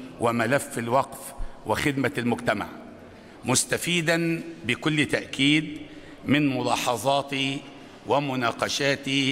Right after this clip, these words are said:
حضراتكم، سواء في إتمام المسار أم في إعادة النظر في بعض جوانبه، مع إيضاح فلسفة ما تطلبون إيضاحه في تناول الوزارة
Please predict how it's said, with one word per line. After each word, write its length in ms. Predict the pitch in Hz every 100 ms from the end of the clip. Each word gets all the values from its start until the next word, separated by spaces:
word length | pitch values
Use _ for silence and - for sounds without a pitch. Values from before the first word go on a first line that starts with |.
| -
حضراتكم، 1040 | - - 131 123 117 - 139 - 131 135 139 - - - - -
سواء 880 | - 123 143 147 - 127 131 123 127 - - -
في 340 | - 147 143 113
إتمام 460 | 127 131 147 139
المسار 680 | 127 123 120 - 139 139 135 - - - - - -
أم 160 | 147 147
في 340 | 143 139 -
إعادة 520 | 117 127 139 131 131 135
النظر 760 | 127 131 135 139 131 135 131 135 - - -
في 200 | - 127
بعض 400 | 117 143 135 113
جوانبه، 720 | 131 131 127 120 123 139 147 143 - - - - -
مع 340 | 135 165 160 151 127
إيضاح 500 | 123 131 147 - 139 143 143 - - - -
فلسفة 720 | 127 117 - 165 - 135 135
ما 220 | 139 156
تطلبون 960 | 135 127 - 131 127 139 139 139 139 135 - - - -
إيضاحه 800 | 127 127 113 151 147 135 143 139
في 240 | 143 147 143
تناول 600 | 143 127 139 135 131 127
الوزارة 640 | 127 120 117 135 131 127